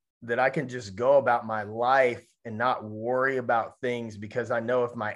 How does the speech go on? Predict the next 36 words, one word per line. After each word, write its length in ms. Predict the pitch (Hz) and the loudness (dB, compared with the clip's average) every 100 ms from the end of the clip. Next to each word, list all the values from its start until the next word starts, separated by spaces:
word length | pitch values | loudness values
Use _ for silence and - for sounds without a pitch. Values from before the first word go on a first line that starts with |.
| - | -2
actions 840 | 131 151 - 135 120 113 110 110 _ _ _ _ _ _ _ - | 0 0 -2 -6 -4 -6 -10 -14 _ _ _ _ _ _ _ -6
are 80 | 120 | -4
being 300 | 131 117 110 | -4 -6 -8
driven 540 | 107 117 139 131 117 | -8 -2 0 0 -4
towards 500 | 110 139 160 175 120 | -6 -2 0 0 0
that 220 | 117 107 | -2 0
mission 360 | 113 113 127 110 | -4 -4 -6 -4
that 100 | 110 | -2
I 140 | 104 | 0
have, 420 | 110 113 110 107 101 | 0 0 0 0 -2
that 100 | 127 | -2
everything's 420 | 143 147 123 107 | -2 -4 -6 -4
gonna 140 | 120 | -2
work 240 | 113 117 113 | 0 -2 -4
itself 440 | 90 120 104 - | -6 -2 -2 -2
out. 200 | 101 73 - _ _ _ _ _ _ _ _ _ _ _ | -4 -4 -14 _ _ _ _ _ _ _ _ _ _ _
And 140 | 123 104 | -6 -4
for 100 | 123 | -6
years, 540 | 131 156 165 151 131 | 0 4 4 4 4
I 120 | 117 | 0
worried 400 | 113 131 143 135 | 0 0 0 0
about 320 | 120 123 120 | 0 0 0
the 60 | 113 | -4
money 440 | 120 127 127 123 | -2 -2 -2 -4
and 100 | 117 | -4
I 80 | 107 | -6
worried 360 | 110 127 135 127 | -4 -2 0 0
about 400 | 117 120 117 113 | 2 2 2 2
having 320 | 123 120 117 | 0 -2 -8
a 40 | |
sustainable 580 | 110 113 - 123 117 110 | -10 -10 -4 -2 -2 -4
business. 600 | 104 120 120 120 117 107 | -2 -2 -2 -6 -8 -6
And 100 | 110 | -6
I, 80 | 104 - _ _ _ 151 | -6 -8 _ _ _ -4
I 40 | |
just 200 | 160 | -4